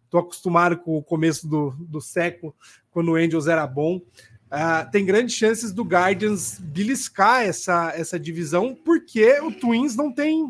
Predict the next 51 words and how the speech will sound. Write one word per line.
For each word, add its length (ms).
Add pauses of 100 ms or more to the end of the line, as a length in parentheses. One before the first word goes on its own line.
(140)
não 200
tem 440 (320)
correspondido 600
ao 80
que 140
deveria, 520
né? 200 (360)
O 60
White 220
Sox 260
também 260
não, 380
não 180
tá 200
servindo 320
pra 100
muita 260
coisa, 480
então, 400 (460)
é, 280
é, 300
essa 220
é 40
a 40
história, 540
né, 180
do 200
Angels 500
e 400
principalmente 600
do, 240
do 240
Giolito. 600 (280)
A 60
gente 140
tá 100
falando 280
de 60
um 80
jogador 460
que 160
só 180
esse 160
ano 140
jogou 220
em 100
três 320
franquias 400
diferentes, 540
né? 160
Então, 440